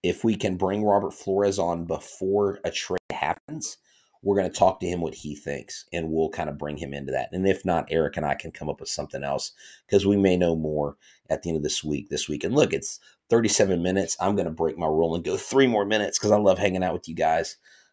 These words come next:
Um, after Castros win the World Series, or actually, A-, Astros win the World Series with Astros this year, he will, yes. Okay, so you're saying after Castro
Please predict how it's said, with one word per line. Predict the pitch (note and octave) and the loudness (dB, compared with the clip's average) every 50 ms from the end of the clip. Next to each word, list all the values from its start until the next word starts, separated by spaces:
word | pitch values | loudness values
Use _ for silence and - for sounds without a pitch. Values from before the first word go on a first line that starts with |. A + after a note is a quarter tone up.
| _ _ - | _ _ -2
Um, | G2 F#2+ F#2+ F#2 F#2 F2+ F2 E2+ E2 D#2+ C#2+ - _ _ _ _ _ _ _ _ _ _ _ _ _ _ _ _ _ | 0 2 4 4 4 2 2 0 -4 -6 -10 -14 _ _ _ _ _ _ _ _ _ _ _ _ _ _ _ _ _
after | - F#2+ F#2+ - - F#2 | -4 -2 -2 0 0 -2
Castros | - - - - E2 F2 F2+ - - G2 G2 F#2 F#2 | -4 -4 -4 -2 0 0 0 2 4 4 4 4 4
win | F#2 F2 F2 F2 F2 E2 D#2+ | 0 -4 -4 -2 -2 -2 -2
the | D#2+ D#2 | -2 -2
World | D#2+ E2+ E2+ E2 D#2+ | 0 0 -2 -2 -4
Series, | - - - F2 D#2+ D#2 D#2+ D2+ D2+ D2 - - - _ - | -4 -4 -4 -2 -2 -2 -2 -2 -2 -4 -6 -8 -12 _ 6
or | G2+ G2+ F2 D2+ | 8 8 8 8
actually, | F#2+ G#2 G2+ - - - | 8 6 4 2 2 2
A-, | E2+ E2+ - - - | 4 4 4 4 4
Astros | F2+ F#2 - G#2 G#2 | 4 4 2 2 0
win | G#2 G2 | 2 2
the | G2 F#2+ | 2 2
World | F2 F2 F2 - | 2 2 0 0
Series | - - F2+ E2 D2+ D2+ - | -2 -2 0 0 -2 -2 -4
with | - - - - | -8 -8 -2 2
Astros | E2 D#2+ E2+ - - - C#2+ D2 D2 C#2+ C#2+ | 2 4 4 2 0 -2 -2 -4 -4 -4 -6
this | D#2 D2 - - | -8 -8 -8 -8
year, | C#2+ C#2+ C#2 | -6 -8 -8
he | - E2+ D2+ | -6 -8 -6
will, | D2+ C#2+ C2 - | -6 -6 -8 -6
yes. | - F#2 E2 - - - - _ - - - - - _ - | -4 -2 -2 -2 -2 -4 -8 _ -20 -20 -20 -20 -10 _ 8
Okay, | G2+ G2+ - - C2 A#1+ - - - | 8 8 8 6 2 0 -2 -6 -6
so | - - | -2 -2
you're | F2+ F2+ G2 G2 | 0 2 2 2
saying | - G2 F#2 E2+ - | 2 2 0 0 0
after | - F#2+ F#2+ G2+ - A#2 - | 2 4 4 4 2 0 -4
Castro | - - - E2+ E2+ E2+ - - - F#2 F2 E2 D#2+ D#2 D#2 D2+ D2+ | -6 -6 -4 -2 0 0 0 -2 0 2 2 4 4 2 2 -2 -6